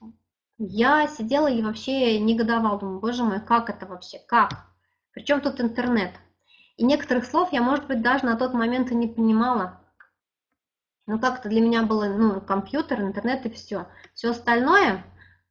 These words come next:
да, вот за год до меня дошло, да, что с помощью интернета можно зарабатывать,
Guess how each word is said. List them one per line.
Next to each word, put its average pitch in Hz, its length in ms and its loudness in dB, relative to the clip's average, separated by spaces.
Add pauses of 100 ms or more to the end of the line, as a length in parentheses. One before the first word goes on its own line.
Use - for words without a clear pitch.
да, 247 440 0 (420)
вот 226 280 0
за 226 260 4
год 247 200 -2
до 220 80 -2
меня 226 320 4
дошло, 240 320 -2
да, 196 280 2
что - 200 -8
с - 40 -20
помощью 349 460 0
интернета 226 760 -2 (200)
можно 226 320 -2
зарабатывать, 226 680 -4